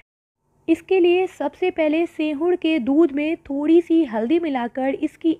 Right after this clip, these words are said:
एक बूंद को मस्से पर लगाने से यह अपने आप सूख कर गिरने लगेंगे। अगला है बीस ग्राम नीला थोथा और चालीस ग्राम अफीम पीसकर चालीस ग्राम सरसों के तेल में पकाएं। हर रोज़ सुबह शाम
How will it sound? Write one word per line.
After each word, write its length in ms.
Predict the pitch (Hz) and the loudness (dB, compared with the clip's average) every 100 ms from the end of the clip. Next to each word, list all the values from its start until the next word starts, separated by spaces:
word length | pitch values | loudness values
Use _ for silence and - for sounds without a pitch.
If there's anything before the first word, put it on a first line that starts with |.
| - | 0
एक 280 | 285 339 262 | 2 2 0
बूंद 260 | 262 277 269 | -4 -4 -4
को 180 | 285 254 | -4 -2
मस्से 360 | 240 - 285 | -4 -4 -6
पर 200 | 285 254 | -2 0
लगाने 480 | 269 196 196 214 302 | 2 0 2 0 -2
से 180 | 302 262 | -4 -2
यह 260 | 269 285 311 | 0 -2 -2
अपने 380 | 285 - 294 247 | -6 -6 -4 -2
आप 200 | 247 - | -2 -4
सूख 220 | - 294 | -10 -8
कर 200 | - 277 | -4 -2
गिरने 320 | 262 226 208 190 | 0 0 0 0
लगेंगे। 420 | 180 185 185 - _ _ _ _ _ _ _ _ | -2 -4 -6 -8 _ _ _ _ _ _ _ _
अगला 260 | 262 277 370 | -2 2 0
है 220 | 359 415 330 | 0 0 0
बीस 400 | 202 285 381 392 | 2 4 4 2
ग्राम 340 | 262 285 311 302 | 0 -2 -2 -2
नीला 340 | 277 285 320 | -2 0 -2
थोथा 400 | 320 285 285 311 330 | -4 -8 -8 -6 -2
और 300 | - 370 - | 2 0 -2
चालीस 440 | - 240 294 370 | -2 0 2 0
ग्राम 300 | 269 277 294 285 | 0 0 0 -2
अफीम 440 | 247 240 302 349 339 | -4 -2 0 0 -2
पीसकर 600 | 269 277 277 - 254 294 | 0 0 -2 -4 -4 -4
चालीस 440 | - 247 262 330 | -4 -2 0 0
ग्राम 340 | 240 254 269 285 | 0 0 0 -2
सरसों 460 | - 262 277 339 339 | -6 -4 -2 -4 -2
के 160 | 302 | -4
तेल 340 | - 262 269 233 | -4 -2 0 0
में 180 | 240 320 | -2 -4
पकाएं। 380 | 233 202 - - - - _ - | -6 -4 -6 -10 -20 -20 _ -4
हर 220 | 302 359 | 2 2
रोज़ 240 | 320 349 - | 2 -2 -2
सुबह 340 | - 254 349 | -4 0 0
शाम 280 | - 302 | -2 -6